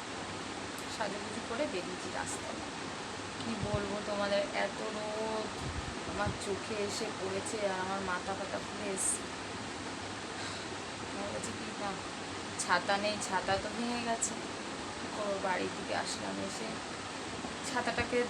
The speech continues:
ধরে দেখলাম যে না, এই ছাতা নিয়ে রাস্তায় একদমই বেরোনো যাবে না।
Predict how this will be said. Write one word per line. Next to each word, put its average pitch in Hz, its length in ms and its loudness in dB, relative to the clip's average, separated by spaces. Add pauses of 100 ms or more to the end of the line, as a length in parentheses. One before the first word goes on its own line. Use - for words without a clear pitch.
(100)
ধরে 220 360 2
দেখলাম 214 360 2 (100)
যে 208 80 0
না, 202 140 4
এই 196 160 4
ছাতা 208 300 2
নিয়ে 208 180 2
রাস্তায় 202 380 6
একদমই 196 480 2
বেরোনো 190 380 0
যাবে 190 200 0
না। - 140 0